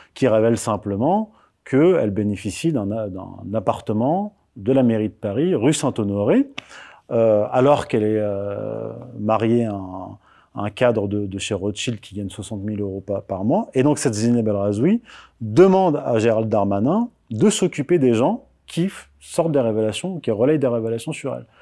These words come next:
Donc lui, lui répond sur Twitter, « Oui, oui, tout de suite. » Et deux semaines plus tard, j'ai la police chez moi qui me convoque, euh, pour m'interroger. Donc on est dans un système, en fait, où la justice, où le ministère de l'Intérieur a été privatisé.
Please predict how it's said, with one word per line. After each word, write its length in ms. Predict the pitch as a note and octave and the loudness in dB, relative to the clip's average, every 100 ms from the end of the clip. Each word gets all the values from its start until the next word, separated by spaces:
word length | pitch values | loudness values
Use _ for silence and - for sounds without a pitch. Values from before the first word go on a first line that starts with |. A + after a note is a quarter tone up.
| - _ | -20 _
Donc 160 | A2 G#2+ | -6 0
lui, 260 | B2 G3 F#3 | 2 4 4
lui 200 | F#3 G#3+ | 6 6
répond 260 | F#3+ F3+ | 4 2
sur 180 | - F3 | -2 -4
Twitter, « 340 | - A#3+ F3+ G#3+ - | -6 0 2 0 2
Oui, 120 | G3 | 4
oui, 160 | A#3 A#3 | 6 6
tout 100 | G#3+ | 2
de 60 | - | 0
suite. » 380 | - D3+ - _ _ _ - | -2 -4 -8 _ _ _ -6
Et 40 | A2+ | 0
deux 100 | E3 | 2
semaines 240 | - E3 | 2 0
plus 160 | B2 G#2+ | 0 0
tard, 160 | F#3 | 2
j'ai 80 | F3 | 4
la 140 | C#3+ | 2
police 240 | C3 B2 B2 | 2 0 0
chez 160 | - | -2
moi 180 | G#2+ C#3 | -4 -4
qui 100 | - | -4
me 60 | C#3 | -4
convoque, 520 | C3+ B2 A2 D3+ - | -2 -2 0 -2 -4
euh, 200 | B2 A2+ - - - - | -6 -8 -12 -20 -20 -18
pour 120 | - B2 | -2 0
m'interroger. 340 | B2 B2+ A#2+ | 2 2 2
Donc 180 | C3 - - - F3+ | 0 -4 -12 -14 -2
on 120 | D3+ | 2
est 60 | D#3 | 4
dans 240 | D3 C3 | 4 4
un 60 | C#3+ | 0
système, 520 | - D#3+ - A3 B3 | -2 -4 0 2 4
en 140 | E3+ | 2
fait, 260 | B2+ A#3 - - | 2 2 2 -2
où 180 | D3+ | 0
la 280 | D3+ A#2+ A2+ | 0 2 2
justice, 680 | G#2+ B2 G3 - - B3+ - | 2 0 0 -2 2 2 0
où 40 | A#2 | -2
le 120 | A2 | 0
ministère 440 | D#3 A#3+ G#3+ G3 | 4 4 4 0
de 60 | E3 | 0
l'Intérieur 400 | C#3 C3 F3 A3 _ - - - | 0 2 2 0 _ -20 -10 0
a 120 | C#3+ | 2
été 180 | D3+ A#3+ | 4 2
privatisé. 840 | - - G3+ G3 G3 F#3+ D#3 D#3+ | 2 2 4 4 4 4 4 0